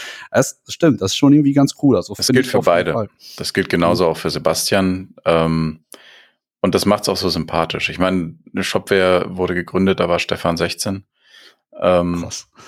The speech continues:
Speaker 2: ja, mit Sondererlaubnis und allem. Also das heißt, da ist auch, da ist auch wirklich Leidenschaft einfach dahinter und, ähm, ich hab da wahnsinnigen Respekt vor, weil es ist nicht nur, also es ist nicht nur so, dass, dass die beiden normale Menschen sind und geblieben sind,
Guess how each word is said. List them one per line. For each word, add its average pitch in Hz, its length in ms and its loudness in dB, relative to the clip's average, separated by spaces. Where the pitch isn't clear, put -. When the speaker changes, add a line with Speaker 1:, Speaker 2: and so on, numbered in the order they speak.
Speaker 2:
ja, 90 240 2
mit 87 260 -4
Sondererlaubnis 87 720 0
und 90 100 -6
allem. 92 360 -4
Also 92 180 0
das - 180 -2
heißt, 95 220 0
da 95 80 4
ist 87 180 -2
auch, 87 300 2
da - 160 0
ist - 160 -2
auch 87 160 -2
wirklich - 560 -2
Leidenschaft - 580 -2
einfach - 240 -6
dahinter - 500 -6
und, 82 400 -4
ähm, 80 460 -2
ich - 140 -4
hab 92 120 -4
da 85 220 2
wahnsinnigen 87 420 0
Respekt - 400 -4
vor, 78 180 -2
weil 78 200 2
es - 160 -2
ist 98 160 0
nicht 127 240 2
nur, 90 260 2
also 92 300 0
es 90 160 0
ist 82 120 -4
nicht 123 180 2
nur 104 100 2
so, 85 120 -2
dass, 82 220 -4
dass - 200 -8
die - 80 -6
beiden 82 420 -4
normale 80 420 0
Menschen 95 340 0
sind 82 300 -4
und - 180 -16
geblieben 95 340 0
sind, 82 320 -2